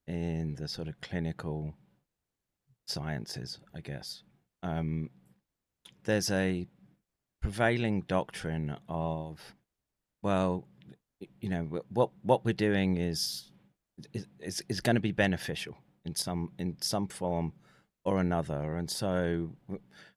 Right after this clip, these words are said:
we're abiding by current ethical standards or guidelines or w-,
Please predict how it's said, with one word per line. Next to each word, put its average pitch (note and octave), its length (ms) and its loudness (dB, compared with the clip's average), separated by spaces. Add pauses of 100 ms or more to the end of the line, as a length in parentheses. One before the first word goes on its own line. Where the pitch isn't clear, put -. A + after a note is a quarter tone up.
(140)
we're F#2+ 800 6 (200)
abiding G#2+ 560 6
by F2+ 580 4 (800)
current F2+ 440 0 (160)
ethical E2 460 -6 (560)
standards D#2 600 -4
or D#2 220 -8 (100)
guidelines D#2+ 640 -2
or D2+ 440 -8
w-, - 140 -16